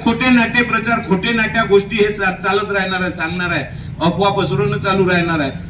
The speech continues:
जसं आता लिस्ट देऊन टाकतो म्हणते ना, तशा टाईपचं अजून काहीतरी नवीन शोधून आणून ते सांगणार आहे.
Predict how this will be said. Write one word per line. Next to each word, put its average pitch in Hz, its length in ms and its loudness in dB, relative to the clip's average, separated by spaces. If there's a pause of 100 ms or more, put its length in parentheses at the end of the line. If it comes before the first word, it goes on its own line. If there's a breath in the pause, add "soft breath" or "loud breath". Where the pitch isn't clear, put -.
(120)
जसं 180 220 0
आता 190 220 0
लिस्ट 185 320 0
देऊन 190 200 -2
टाकतो 190 320 0
म्हणते 196 280 0
ना, 226 100 0
तशा 202 300 -2
टाईपचं 190 480 0
अजून 190 220 0
काहीतरी 196 360 0
नवीन 180 300 4
शोधून 175 320 -2
आणून 180 440 2
ते 175 120 -4
सांगणार 139 440 2
आहे. 95 80 -10